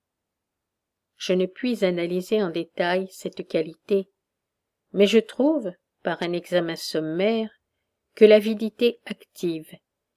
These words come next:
la curiosité ardente et désintéressée, un heureux mélange de l'imagination et de la rigueur logique, un certain scepticisme non pessimiste,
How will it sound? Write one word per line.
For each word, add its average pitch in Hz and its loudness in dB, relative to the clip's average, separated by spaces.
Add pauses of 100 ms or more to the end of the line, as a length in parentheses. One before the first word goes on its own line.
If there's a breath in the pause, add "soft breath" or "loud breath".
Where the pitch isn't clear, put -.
(120)
la 185 4
curiosité 208 4
ardente 180 -4
et 165 -6
désintéressée, 185 -2 (1120)
un 165 -2
heureux 180 4
mélange 208 2 (360 soft breath)
de 190 4
l'imagination 214 0
et 196 0
de 180 0
la 180 4
rigueur 196 0
logique, - -4 (880)
un 170 0
certain 196 -2
scepticisme - -4
non 196 0
pessimiste, 202 -8